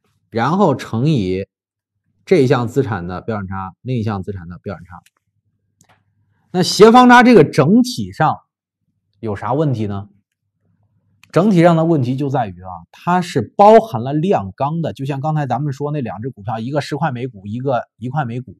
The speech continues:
它是带着这价格，带着这量纲的。我本质上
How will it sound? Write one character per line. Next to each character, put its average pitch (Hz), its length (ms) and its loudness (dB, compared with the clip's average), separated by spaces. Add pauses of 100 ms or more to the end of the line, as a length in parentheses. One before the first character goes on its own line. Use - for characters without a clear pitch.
(480)
它 214 160 4
是 190 140 0
带 247 400 8
着 131 140 2
这 165 180 4
价 170 360 0
格， 139 180 -4
带 165 300 4
着 151 80 -2
这 160 60 -2
量 151 300 0
纲 170 240 0
的。 - 140 -10 (120)
我 190 140 4
本 139 400 2
质 226 260 4
上 123 280 2